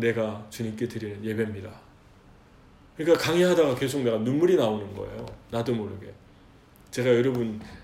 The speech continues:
잘 안 울잖아요. 말씀 전할 때 잘 안 울잖아요. 근데 나도 모르게 사람들 다 보고 있는데 자꾸 눈물이 나오니까 주체할 수가 없더라고요. 그런데 하나님이 주시는 상급이었던 것 같아요.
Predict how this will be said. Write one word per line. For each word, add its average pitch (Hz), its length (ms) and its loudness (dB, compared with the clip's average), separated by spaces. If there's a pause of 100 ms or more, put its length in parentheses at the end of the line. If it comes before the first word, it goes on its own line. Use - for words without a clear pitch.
(200)
잘 117 180 -6
안 123 160 -2
울잖아요. 117 500 -2
말씀 107 340 -8
전할 98 240 -10
때 - 140 -14
잘 110 180 -10
안 107 140 -6
울잖아요. 101 420 -6 (240)
근데 147 320 2 (280)
나도 147 280 6
모르게 131 300 4
사람들 143 340 -2
다 127 220 -2
보고 143 240 -2
있는데 117 340 0
자꾸 156 280 -2
눈물이 147 340 0
나오니까 110 680 0 (600)
주체할 160 380 6
수가 135 260 4
없더라고요. 107 720 2 (540)
그런데 147 500 8 (480)
하나님이 226 500 2
주시는 110 600 -2
상급이었던 110 1000 -6
것 95 60 -12
같아요. 101 340 -16